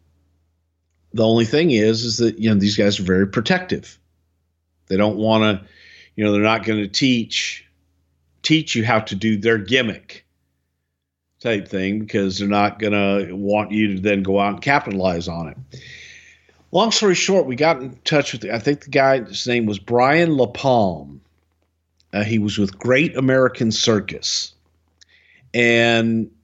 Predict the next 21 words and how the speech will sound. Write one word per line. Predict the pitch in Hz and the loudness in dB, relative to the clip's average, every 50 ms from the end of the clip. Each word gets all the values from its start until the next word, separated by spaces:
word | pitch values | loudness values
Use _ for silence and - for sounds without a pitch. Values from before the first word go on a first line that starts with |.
| _ _ _ _ _ _ _ _ - | _ _ _ _ _ _ _ _ -10
trying | - - 151 143 143 147 147 151 143 139 127 | -4 0 2 2 2 2 2 0 -2 -4 -6
to | - - - 127 120 117 117 113 110 104 | -6 -4 -2 -2 0 0 0 0 0 -2
track | 98 - - 143 135 131 123 - - | -4 -4 0 0 0 0 -2 -6 -6
down | - 123 117 117 120 117 117 | -4 -2 0 0 0 -2 -2
someone | 113 - - 127 117 117 117 113 110 | -4 -4 -2 -2 -2 0 0 -2 -2
who | 110 117 | -2 -2
was | 107 107 101 101 | -2 -2 -2 0
on | 107 104 104 98 | 0 0 0 0
the | 92 90 | 0 -2
road | 110 143 175 196 110 104 | -2 -2 0 0 0 0
all | - 117 104 | 0 0 0
the | 92 95 | -2 -4
time, | 90 - 107 92 92 92 98 123 160 175 - _ _ _ _ _ _ _ - | -4 -2 -2 0 0 -2 -2 -4 -6 -8 -12 _ _ _ _ _ _ _ -6
again, | 104 104 104 135 139 131 117 117 127 123 | -4 -2 2 2 2 4 2 0 0 -2
without | 110 107 117 107 107 107 | -2 0 0 0 0 0
the | 101 | 0
use | 98 101 104 95 - - | 0 0 0 0 -2 -4
of | 85 | -4
cell | - - 101 92 85 | -2 0 2 0 0
phones, | - - 92 90 95 123 147 - - - - - - - - - - - _ _ _ _ _ _ _ _ _ | 0 0 0 0 0 0 -2 -4 -10 -14 -18 -20 -20 -20 -20 -20 -20 -20 _ _ _ _ _ _ _ _ _
you, | - 113 120 120 120 120 120 117 120 120 120 117 117 113 113 107 | -6 -4 -2 0 0 2 2 2 2 2 2 2 0 0 -2 -4